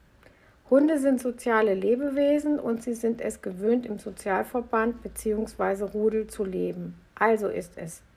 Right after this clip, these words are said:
sehr wichtig, dass ihre Ruhe- und Schlafplätze in der Nähe des oder der Menschen angeordnet sind. Unsere Beagles zum Beispiel haben Schlafplätze bei uns im Schlafzimmer,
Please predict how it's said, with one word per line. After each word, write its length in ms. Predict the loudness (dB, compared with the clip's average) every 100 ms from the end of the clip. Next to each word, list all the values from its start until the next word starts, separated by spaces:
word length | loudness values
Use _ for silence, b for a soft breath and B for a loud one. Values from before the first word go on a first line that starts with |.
| -6
sehr 280 | 0 2
wichtig, 540 | 0 -4 -4 -4 -4 -8
dass 220 | -8 -6
ihre 220 | -8 -8 -8 -2
Ruhe- 280 | 0 0
und 180 | -4 -10
Schlafplätze 720 | -8 -6 -6 -6 -6 -4 -4
in 180 | -6 -4
der 160 | -4 -4
Nähe 400 | -2 0 -2 -4 -12 B B B B B _
des 440 | 6 6 4 -4 -16 _ 0
oder 260 | 2 4 4
der 220 | 2 2
Menschen 460 | 2 2 0 -2
angeordnet 800 | -4 -6 -6 -4 -4 -6 -10 -14
sind. 240 | -12 -14 -14 -18 -10
Unsere 340 | -8 -6 -6
Beagles 520 | -4 -2 0 -2 -2
zum 180 | -6 -2
Beispiel 460 | 2 0 -2 -6 -4
haben 260 | -4 -4
Schlafplätze 760 | -8 -8 -8 -8 -10 -10 -10 -16 -10
bei 140 | -10
uns 240 | -10 -12 -12
im 100 | -10
Schlafzimmer, 800 | -4 -2 -4 -4 0 2 2